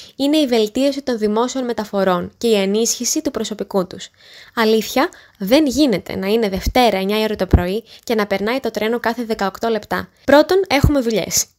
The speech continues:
Και δεύτερον, έχουμε covid. Άρα θα βόλευε πάρα πολύ και να φτάναμε στη δουλειά μας την ώρα μας και να μη συνοστιζόμασταν.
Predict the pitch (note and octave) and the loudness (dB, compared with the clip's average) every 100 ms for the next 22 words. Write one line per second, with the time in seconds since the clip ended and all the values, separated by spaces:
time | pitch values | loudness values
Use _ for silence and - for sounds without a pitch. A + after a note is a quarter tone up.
0 | - D4 A#3+ B3 C4 C#4+ F#4 D4+ C#4 D#4 | 2 4 4 2 2 2 2 0 2 2
1 | D4+ A#3+ G3 F3 E3+ A#3+ B3+ D4+ D4 A#3+ | 4 4 4 2 0 4 4 2 0 0
2 | C4+ C4 A#3 C4+ D4 A#3 G#3 A3 E4+ - | 2 2 2 2 2 2 0 0 0 -4
3 | - - F4+ D4+ - A3+ G3+ G3+ G#3 G3 | -4 2 4 2 0 0 0 -2 -4 -2
4 | G3 F#3+ F3+ F3+ G3 F#3 F3+ G#3 F4+ - | 0 0 0 -4 0 2 2 2 0 -2
5 | - - E4+ E4+ D4 D4+ C#4+ C#4 A3+ G3+ | -14 2 4 4 2 0 0 -2 0 2
6 | D#3+ - - | 0 -6 -12